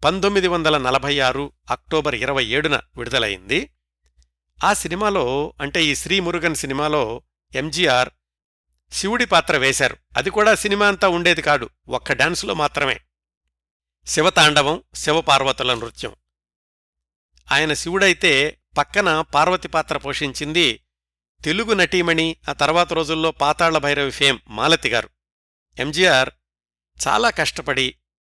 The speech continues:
కొన్ని వారాల పాటు శ్రమించి శివతాండవ నృత్యం సాధన చేశారు. ఆశ్చర్యకరంగా, శ్రీమురుగన్ సినిమాలో ఎంజీఆర్ మాలతి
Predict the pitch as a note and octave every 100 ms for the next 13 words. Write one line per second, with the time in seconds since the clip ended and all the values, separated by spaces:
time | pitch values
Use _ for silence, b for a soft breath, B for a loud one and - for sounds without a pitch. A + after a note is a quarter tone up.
0 | _ - D3 C#3 B2+ F3 F#3 E3+ D#3+ D3+
1 | - C3 C3+ - C3+ B2 - _ _ _
2 | - C#3 F3 F3 E3 D3 A#2+ B2 - D#3
3 | G#2+ A#2 _ _ _ _ - C3 D3 A#2+
4 | G#2+ - A2+ - _ _ _ _ _ _
5 | _ _ _ - D#3 F#3+ - G3+ F#3 D#3+
6 | C#3+ C#3 C#3+ - - - D#3+ A3 G#3 F#3
7 | F#3+ - F3 F3 E3+ F#3+ D3+ D#3 D3 D#3
8 | D#3 F#3 F#3 F3+ C#3+ D3+ D#3+ -